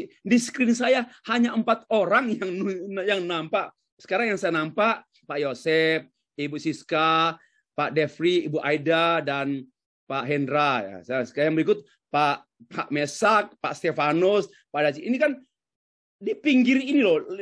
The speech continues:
pinggir laptop ini loh. Kan hanya lima orang. Oke, saya carilah supaya jangan,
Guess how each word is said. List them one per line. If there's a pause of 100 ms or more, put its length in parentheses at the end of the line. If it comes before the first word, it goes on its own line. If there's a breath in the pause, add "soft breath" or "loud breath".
pinggir
laptop
ini
loh. (160)
Kan
hanya
lima
orang. (160)
Oke, (240)
saya
carilah
supaya
jangan,